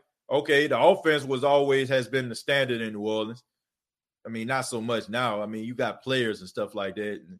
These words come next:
I mean, you average about thirty points a game, so I guess you can say that. But the defense always struggles, man. Like, I shouldn't have to clap just because they got off the field on third down. It should be expected. You think,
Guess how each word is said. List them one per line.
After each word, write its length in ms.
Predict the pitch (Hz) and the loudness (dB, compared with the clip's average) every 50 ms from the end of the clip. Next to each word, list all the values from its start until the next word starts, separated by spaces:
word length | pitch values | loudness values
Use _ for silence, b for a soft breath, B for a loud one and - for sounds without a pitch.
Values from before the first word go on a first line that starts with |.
| _ _ _ | _ _ _
I 40 | 87 | -18
mean, 160 | 95 101 104 | -16 -14 -14
you 140 | 107 90 - | -14 -8 -4
average 280 | 120 131 127 110 104 104 | -2 -2 -2 -2 -4 -6
about 260 | 98 104 110 - - | -6 -6 -8 -8 -8
thirty 220 | - 110 107 95 | -8 -8 -8 -8
points 260 | - - 110 107 104 98 | -10 -10 -12 -12 -10 -12
a 40 | 95 | -12
game, 240 | - 104 110 113 113 | -10 -8 -8 -8 -8
so 140 | - 110 | -6 -6
I 100 | 107 107 | -6 -4
guess 200 | 107 143 147 117 | -4 -6 -6 -6
you 60 | 113 98 | -8 -14
can 140 | 95 92 | -14 -14
say 220 | 92 - 95 92 92 | -14 -12 -12 -10 -8
that. 180 | 95 101 143 - _ _ _ _ _ _ _ _ _ _ 123 | -8 -10 -10 -12 _ _ _ _ _ _ _ _ _ _ 0
But 200 | 143 151 147 - | 0 2 2 0
the 120 | 135 123 | -4 -4
defense 680 | - 185 226 240 226 - 170 156 143 139 135 - - - _ | -2 -2 -4 -4 -2 -2 0 0 0 -2 -4 -8 -14 -16 _
always 520 | 135 156 185 202 202 175 190 196 185 185 - | 2 4 4 6 6 4 2 2 2 0 0
struggles, 500 | - 185 214 240 208 - 127 117 104 117 | -2 2 2 2 4 2 -2 -6 -4 -2
man. 320 | 135 147 160 175 185 - - _ _ _ | 0 0 0 0 -2 -6 -12 _ _ _
Like, 320 | - 180 180 180 180 170 b b b b b - | 4 6 6 6 6 4 b b b b b 0
I 80 | 220 | 0
shouldn't 240 | 247 - 254 247 240 | 2 2 2 4 6
have 180 | 240 240 233 - | 6 4 4 4
to 100 | 175 127 | 0 -4
clap 480 | - - - 180 190 185 175 - 127 | -4 -2 2 4 6 6 6 4 2
just 200 | 120 170 165 - | -2 -2 -2 0
because 400 | 160 160 160 - 180 165 151 131 | -2 0 4 6 8 8 8 6
they 120 | 156 156 143 | 2 -2 0
got 240 | 151 156 151 156 | 2 2 4 6
off 200 | 151 151 143 147 | 4 4 2 0
the 80 | - 120 | -4 -10
field 320 | - 147 156 151 143 139 | -4 0 2 2 4 2
on 180 | 131 127 127 123 | 2 -2 -4 -4
third 300 | - 131 131 127 123 - | 0 0 2 2 2 0
down. 240 | 123 110 98 87 80 - _ _ _ _ _ _ _ _ | -2 -4 -4 -6 -10 -16 _ _ _ _ _ _ _ _
It 120 | - 233 269 | 0 0 2
should 220 | - 302 269 233 | 2 0 0 0
be 140 | 269 269 254 | 2 4 4
expected. 640 | 214 208 - - - 240 262 254 - - 95 78 - _ _ _ _ _ _ - | 4 4 2 2 6 6 6 6 6 0 -8 -14 -14 _ _ _ _ _ _ 2
You 140 | 226 370 | 2 2
think, 380 | 370 - 277 262 233 202 202 - | 8 8 8 8 8 6 2 -4